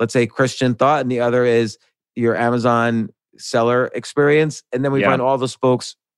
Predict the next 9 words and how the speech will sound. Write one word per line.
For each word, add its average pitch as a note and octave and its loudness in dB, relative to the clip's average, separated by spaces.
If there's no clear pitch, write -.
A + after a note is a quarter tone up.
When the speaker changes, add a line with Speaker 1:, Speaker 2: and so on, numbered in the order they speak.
Speaker 1:
to A#2+ -6
monetize A#2 0
it. E2+ -10
Speaker 2:
Yeah. B2+ 4
And A#2 0
I C3+ 0
think F3+ -2
it, B2 -6
it A#2+ -8